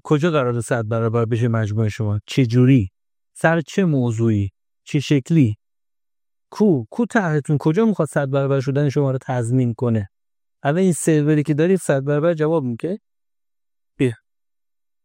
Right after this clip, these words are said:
بایدی؟ بیا این. و اینم یادتون باشه که تا سالها امروز به خاطرتون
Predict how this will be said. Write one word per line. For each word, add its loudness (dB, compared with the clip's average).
بایدی؟ 0
بیا -4
این. -4
و 2
اینم 0
یادتون 0
باشه -2
که -4
تا -2
سالها -2
امروز 2
به 4
خاطرتون -2